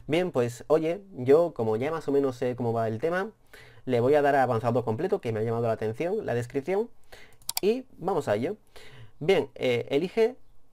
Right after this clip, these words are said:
el alma de tu móvil. Bueno, en este caso pues tenemos Android o I O S, como que quien no lo sepa es, eh, los dispositivos de Apple. Yo le voy a dar a Android, evidentemente, y aquí pone dale personalidad.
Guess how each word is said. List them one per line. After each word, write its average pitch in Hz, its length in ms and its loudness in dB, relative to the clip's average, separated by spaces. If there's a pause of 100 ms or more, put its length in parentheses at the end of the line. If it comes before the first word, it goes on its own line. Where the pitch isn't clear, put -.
el 139 160 6
alma 196 280 2
de 156 120 0
tu - 80 -4
móvil. 110 360 0
Bueno, 127 140 -2
en 120 60 0
este 120 140 -4
caso 156 200 -2
pues 123 180 -4
tenemos 120 460 -4
Android 156 480 0
o 127 240 -2 (100)
I 113 100 0
O 135 40 2
S, 196 240 -2 (140)
como 98 240 -8
que 110 280 -8
quien 113 120 -4
no 110 80 0
lo 110 80 0
sepa 113 240 -2
es, - 260 -8
eh, 107 240 -6
los 107 140 -4
dispositivos 117 440 -4
de 139 100 4
Apple. 196 280 2 (300)
Yo 156 120 -2
le 180 80 2
voy 156 140 6
a 131 60 4
dar 120 180 0
a 131 80 2
Android, 185 320 0
evidentemente, 156 760 0 (220)
y 143 100 0
aquí 185 320 0
pone 175 420 0
dale 160 300 2
personalidad. 135 680 -4